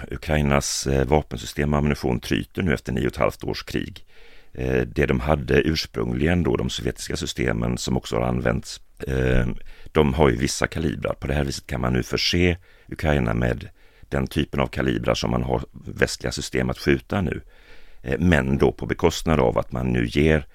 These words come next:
en, en kontroversiell ammunitionstyp. Eh, klustervapen är ju inte förbjudet, eller, och, och Ukraina har heller inte skrivit på konventioner mot det.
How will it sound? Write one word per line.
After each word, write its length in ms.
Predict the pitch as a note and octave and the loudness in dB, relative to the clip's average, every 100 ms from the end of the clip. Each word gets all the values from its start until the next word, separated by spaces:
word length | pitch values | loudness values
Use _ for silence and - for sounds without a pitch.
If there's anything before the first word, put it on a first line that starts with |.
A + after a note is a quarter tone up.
| - - - | -20 -20 -14
en, 200 | - C#2 | -6 -4
en 220 | C2 C2 | -2 -2
kontroversiell 960 | - C2+ - B1 A#1 C2 B1 A1+ B1 A#1+ | -2 -4 -2 0 0 0 0 2 0 0
ammunitionstyp. 800 | A#1 A1+ - B1 - - - - - - - - - - - - | 0 -2 -2 -4 -4 -4 -4 -6 -20 -20 -20 -20 -20 -20 -18 -10
Eh, 120 | C2 | -6
klustervapen 520 | - D2 C#2 B1+ D2+ | -2 0 0 0 2
är 40 | |
ju 40 | E2+ | 0
inte 120 | - | 0
förbjudet, 580 | - B1+ G#1+ G1+ A1 - | -6 -2 -2 -2 -8 -2
eller, 280 | D2+ B1+ B1+ | 0 4 4
och, 160 | B1 | 4
och 120 | B1+ | 2
Ukraina 360 | A#1+ - C2 A#1 | 2 0 0 2
har 140 | B1+ | 2
heller 260 | C#2 C2 - | 2 0 0
inte 120 | D#2 | -2
skrivit 220 | - C2 | -2 -6
på 80 | - | -8
konventioner 560 | - B1+ B1 D2+ F2+ D#2+ | -8 -6 -2 0 2 2
mot 260 | D#2 - | 2 -2
det. 200 | - - | -6 -8